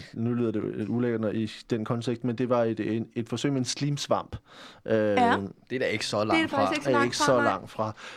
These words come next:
Speaker 1: Øh, det er sådan, at den, den gule, <laughs> gule slimsvamp, Physarum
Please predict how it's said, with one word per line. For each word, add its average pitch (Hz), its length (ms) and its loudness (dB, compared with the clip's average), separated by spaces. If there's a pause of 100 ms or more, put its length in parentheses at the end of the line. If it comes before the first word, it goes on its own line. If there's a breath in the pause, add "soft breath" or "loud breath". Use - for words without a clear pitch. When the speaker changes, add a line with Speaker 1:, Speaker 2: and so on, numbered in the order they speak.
Speaker 1:
Øh, 135 240 4
det 147 100 6
er 151 100 8
sådan, 175 220 2
at 147 120 2
den, 135 260 0
den 135 260 -2
gule, 202 480 4 (300)
<laughs> - 280 -14
gule 208 260 2
slimsvamp, 170 680 2
Physarum 147 440 4